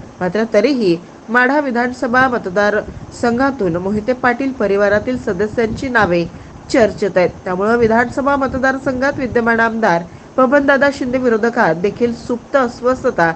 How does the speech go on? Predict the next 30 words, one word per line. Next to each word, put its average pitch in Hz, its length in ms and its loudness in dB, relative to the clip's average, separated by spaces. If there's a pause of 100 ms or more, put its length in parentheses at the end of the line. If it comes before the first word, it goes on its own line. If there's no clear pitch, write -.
(340)
निर्माण 262 520 2
झाल्याचं 190 440 0
म्हटलं 196 380 -2
जात 175 260 0
आहे. 180 100 2 (460)
तर 269 140 6
रविवार 285 420 4
दिनांक 240 400 -2
एकोणतीस 233 560 0
सप्टेंबर 208 500 -2
रोजी 208 340 2
अकलूज 220 460 0
येथे 214 200 0
आयोजित 208 400 2
सत्कार 196 460 -2
सोहळ्यात 208 420 0 (420)
शरद 262 200 4
पवार 240 360 4
हे 262 120 0
माढा 214 280 0
विधानसभा 214 600 -2
मतदारसंघातून 190 920 -2 (360)
आगामी 254 380 2
विधानसभा 233 580 0
निवडणुकीत 208 600 -2
राष्ट्रवादी 202 420 -2
काँग्रेस 208 400 -2
शरदचंद्र 208 460 -4
पवार 196 340 2
पक्षाकडून 190 600 -2